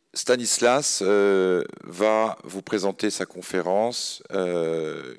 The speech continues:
qui s'intitule, euh, La musique du cerveau, euh, du bruit qui pense, qui est une citation de Victor Hugo. Je dévoile ça déjà.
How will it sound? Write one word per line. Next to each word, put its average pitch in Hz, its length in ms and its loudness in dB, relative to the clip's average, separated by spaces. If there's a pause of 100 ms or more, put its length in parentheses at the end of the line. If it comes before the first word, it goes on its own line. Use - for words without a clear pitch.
(140)
qui - 100 -14
s'intitule, 85 640 -12
euh, 76 220 -12
La - 100 -20
musique 98 320 -10
du 80 80 -18
cerveau, 82 720 -12
euh, 73 140 -20 (460)
du 80 80 -20
bruit 90 280 -10
qui - 120 -18
pense, 110 520 -4
qui - 100 -14
est - 200 -20
une 76 300 -18
citation - 540 -16
de 78 120 -20 (840)
Victor - 380 -14
Hugo. 78 340 -12 (160)
Je - 140 -20
dévoile 82 400 -6
ça - 360 -12
déjà. 82 380 -14